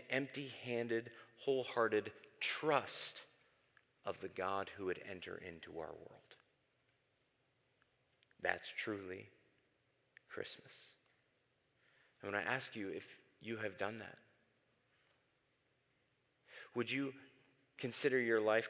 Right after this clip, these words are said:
characterized by just kind of darkness and fumbling around and trying to, trying to find what, what seems good and seems right, but nothing seems to work well? Your,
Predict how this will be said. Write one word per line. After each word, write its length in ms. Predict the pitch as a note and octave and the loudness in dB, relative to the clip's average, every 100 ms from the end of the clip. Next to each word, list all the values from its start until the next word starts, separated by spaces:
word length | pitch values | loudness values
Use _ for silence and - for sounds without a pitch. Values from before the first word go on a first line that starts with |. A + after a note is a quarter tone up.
| - | 6
characterized 640 | A#2 A2+ A2+ A2 A2+ A2+ | 6 6 4 6 4 4
by 200 | G2+ G2 G2+ - - - _ - | 4 4 2 -10 -20 -20 _ -4
just 200 | A2 - - - _ _ - | -4 -4 -14 -20 _ _ -8
kind 160 | A2 | -4
of 60 | G#2+ D#2+ | -4 2
darkness 480 | G2 A2 - C3+ B2+ - - - _ _ _ _ _ _ _ _ _ _ _ | 4 4 4 -2 -2 -8 -16 -20 _ _ _ _ _ _ _ _ _ _ _
and 80 | - | -6
fumbling 440 | - A#2+ B2+ A#2+ | 2 4 6 6
around 360 | G2+ F#2+ A#2+ A2 | 6 8 6 4
and 120 | F#2+ | 0
trying 260 | - A#2+ A#2+ | 0 2 0
to, 100 | G#2+ - | -2 -6
trying 200 | - C3+ | 0 4
to 60 | B2+ | 4
find 560 | - A2+ A#2 B2 B2 A#2+ - - | 2 2 4 4 2 -2 -8 6
what, 180 | A2+ - - | 6 6 6
what 160 | B2 | 4
seems 440 | - - C3+ C3+ - | 4 2 4 4 6
good 280 | B2 B2+ | 10 10
and 140 | A2 E2+ | 8 2
seems 460 | - B2 B2 A2+ | -2 0 0 0
right, 280 | G#2+ A#2 B2 | 2 4 4
but 140 | A2 G#2 - - - _ | 0 -2 -6 -20 -20 _
nothing 300 | A#2+ B2 A#2+ | 2 4 0
seems 340 | - B2+ A#2+ - | -2 -2 -2 0
to 100 | A2 | 4
work 220 | A2+ G#2+ | 4 4
well? 300 | F#2+ A2 A#2+ | 4 6 8
Your, 200 | A2+ C3 | 6 2